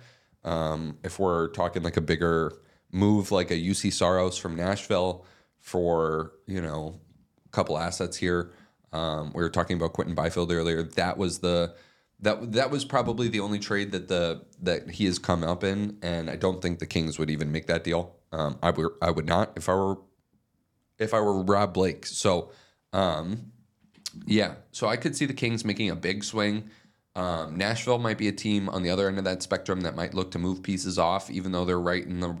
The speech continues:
wild card race. Um, Vancouver already made their deadline deals. They made the Zadorov trade,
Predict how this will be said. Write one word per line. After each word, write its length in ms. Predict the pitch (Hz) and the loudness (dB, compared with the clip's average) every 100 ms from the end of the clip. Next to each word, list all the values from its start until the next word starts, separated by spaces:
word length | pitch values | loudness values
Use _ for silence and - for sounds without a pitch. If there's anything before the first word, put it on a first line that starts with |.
| - | -2
wild 260 | 85 90 - | 0 0 -2
card 180 | 92 | -2
race. 320 | 90 90 87 - - _ _ _ _ | 0 -2 -2 -8 -16 _ _ _ _
Um, 460 | 90 87 78 73 - | -4 -2 -2 -6 -8
Vancouver 540 | - 92 - 135 135 123 | -4 -4 2 4 6 4
already 220 | 113 104 | 4 2
made 240 | 95 101 | 0 2
their 100 | 104 | 2
deadline 420 | 101 98 98 98 | 2 2 2 2
deals. 380 | 98 101 98 92 | 2 2 2 0
They 80 | 92 | -2
made 200 | 87 90 | 0 0
the 60 | 85 | -2
Zadorov 500 | - 87 87 85 - | -4 0 2 2 0
trade, 360 | 92 85 85 | -4 -4 -6